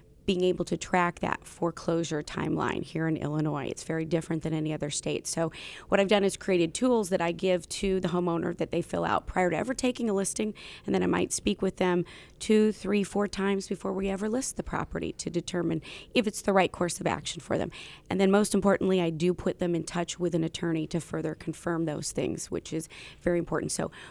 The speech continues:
put a good, good team together, have some good training materials, reading materials for the homeowner about a short sale and what they can experience with the bank,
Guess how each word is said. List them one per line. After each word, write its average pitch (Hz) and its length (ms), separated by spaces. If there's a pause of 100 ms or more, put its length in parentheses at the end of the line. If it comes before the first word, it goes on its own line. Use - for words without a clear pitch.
put 294 120
a 285 40
good, - 300
good 254 180
team 254 220
together, 240 520
have 185 200
some 180 240
good 190 320 (260)
training 208 300
materials, 214 560
reading 196 280
materials 208 440
for - 120
the 196 60
homeowner 196 520
about - 360
a 196 80
short - 320
sale 185 200
and 170 80
what - 120
they 180 120
can 175 120
experience 175 500
with - 100
the 170 60
bank, 170 260